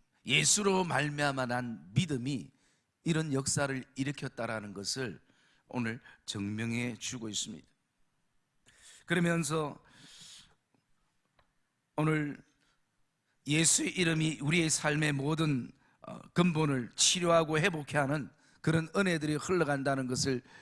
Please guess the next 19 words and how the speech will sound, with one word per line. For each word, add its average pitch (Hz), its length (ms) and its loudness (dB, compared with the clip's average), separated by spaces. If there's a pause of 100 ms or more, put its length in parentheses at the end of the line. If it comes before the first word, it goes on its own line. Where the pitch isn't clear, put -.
(180)
기억할 139 520 0
때에, 120 320 -2 (400)
그러나 170 420 4 (920)
오늘 170 200 4
저와 185 360 6
여러분들이 160 460 2
믿음의 165 340 2
삶을 143 400 0
살아가면서도 135 840 -2
모든 165 380 2
것을 147 400 -2
은과 185 360 4
금으로 147 500 -2 (220)
해결하려고 151 720 0
할 123 140 -2
때가 135 420 -2 (300)
우리의 127 240 0
삶에 113 360 -2
굉장히 123 560 -2